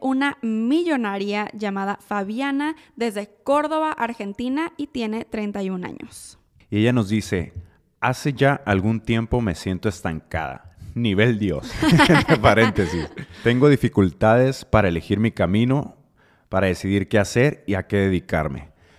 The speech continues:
Speaker 2: Sí, ya sé. Treinta y un añitos ya debería tener claro quizás.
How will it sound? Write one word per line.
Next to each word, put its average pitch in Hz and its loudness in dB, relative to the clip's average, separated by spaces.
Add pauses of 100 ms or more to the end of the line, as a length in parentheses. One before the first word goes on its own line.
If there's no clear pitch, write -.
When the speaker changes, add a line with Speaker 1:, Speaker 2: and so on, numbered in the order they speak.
Speaker 2:
Sí, 120 2
ya 90 0
sé. 110 0
Treinta 107 -2
y 107 2
un 131 0
añitos 135 -2
ya 98 -2
debería 101 0
tener 95 -6
claro 95 0
quizás. - -12